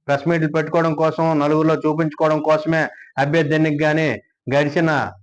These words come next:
మరి మ-, వైఎస్ఆర్ కాంగ్రెస్ పార్టీలో ఇందాక కలవతమ్మ గారు చెప్పినట్టు ప్రతి స్థానిక సంస్థల ఎన్నికల్లో కూడా తొంభై ఎనిమిది శాతం మేమే విజయం సాధించాం.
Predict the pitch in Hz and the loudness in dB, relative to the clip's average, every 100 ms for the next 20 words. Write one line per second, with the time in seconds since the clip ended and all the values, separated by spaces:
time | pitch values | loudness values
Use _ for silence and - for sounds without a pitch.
0 | 123 127 139 139 123 123 123 120 123 160 | -6 -2 0 0 0 0 0 0 2 0
1 | 160 170 151 156 151 151 156 147 151 147 | 0 0 0 0 -2 0 0 0 2 0
2 | 135 143 143 131 107 101 _ - 143 151 | 2 0 0 0 -2 -6 _ -4 0 0
3 | 156 151 147 147 143 147 143 139 117 - | 0 0 0 0 -2 -2 -2 -2 -4 -6
4 | - _ _ 139 139 175 170 156 175 185 | -18 _ _ -6 0 0 0 0 0 0
5 | 180 170 170 165 165 170 160 165 160 151 | 0 0 0 0 0 0 2 0 0 0
6 | 160 156 151 156 160 165 143 151 165 147 | 0 0 0 0 0 2 0 0 0 0
7 | 147 156 147 147 147 139 160 | 0 -2 0 0 0 0 -4